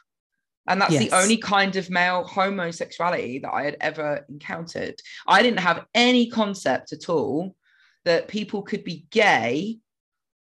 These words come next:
Speaker 1: or bi or co-, but their presentation was not going to tell me that.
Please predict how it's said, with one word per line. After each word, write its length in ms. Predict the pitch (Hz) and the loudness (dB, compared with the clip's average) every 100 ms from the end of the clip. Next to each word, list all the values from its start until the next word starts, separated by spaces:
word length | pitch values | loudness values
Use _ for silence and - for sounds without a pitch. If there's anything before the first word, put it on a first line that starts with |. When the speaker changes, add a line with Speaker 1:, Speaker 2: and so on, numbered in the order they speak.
| _ _ _ - | _ _ _ -4
Speaker 1:
or 240 | 175 170 - | -2 -2 0
bi 680 | 185 151 135 139 185 220 - _ - | 4 6 6 6 4 -2 -6 _ 0
or 180 | 175 | 0
co-, 220 | 175 - - _ _ - | 0 -8 -10 _ _ -4
but 200 | 202 202 | -2 2
their 140 | 196 | 2
presentation 1040 | 196 226 202 208 190 - 214 196 - 165 160 | 2 2 2 0 -6 -2 -2 -2 -6 -8 -6
was 180 | 165 | -6
not 240 | 170 160 165 | -4 -4 -2
going 240 | 165 156 | -4 -4
to 140 | 160 - | -10 -16
tell 320 | - 165 151 | -8 -4 -2
me 220 | 135 123 - | -4 -6 -4
that. 220 | - | -4